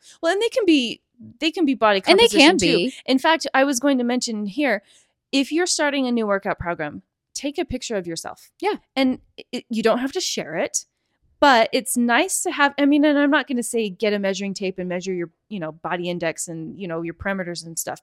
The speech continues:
Speaker 1: but take a picture of yourself and commit to six weeks
Speaker 2: Mm-hmm.
Speaker 1: and take a picture of yourself at the end of the six weeks, and you'll, I, you'll notice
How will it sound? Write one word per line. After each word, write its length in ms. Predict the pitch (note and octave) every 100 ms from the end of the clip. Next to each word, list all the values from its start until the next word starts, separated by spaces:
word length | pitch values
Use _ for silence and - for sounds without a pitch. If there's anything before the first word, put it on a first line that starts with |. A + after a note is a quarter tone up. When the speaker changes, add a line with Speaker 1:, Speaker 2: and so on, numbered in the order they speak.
| -
Speaker 1:
but 180 | F#3+ - - - - -
take 180 | A3
a 60 | C#4
picture 260 | D4+ D4+ E4
of 100 | E4+
yourself 520 | F4+ - F3+ F#3 - _
and 160 | G#3+ G#3
commit 720 | - B3 A#3+ C4+ D4+ - - - _ -
to 140 | - A#3+
six 340 | - G#3+ -
weeks 420 | E3 - - - -
Speaker 2:
Mm-hmm. 300 | A#3 A#3+ B3 C4 A3+
Speaker 1:
and 580 | G#3+ G#3 G3+ G3+ F#3+ - _
take 220 | - G3+
a 60 | G#3
picture 260 | A#3 - D4
of 80 |
yourself 340 | D#4 D4+ G3 G3
at 100 | G3
the 100 | G3+ C4+
end 160 | D4+
of 60 | C#4+
the 60 | A#3
six 340 | - E3+ -
weeks, 380 | E3+ - - - _ _
and 220 | C4 B3+
you'll, 320 | B3+ C4+ A3 - _ _ -
I, 200 | G#3+ -
you'll 240 | G#3 C4+
notice 640 | D4 A#3+ A3+ C#4+ A3+ G#3+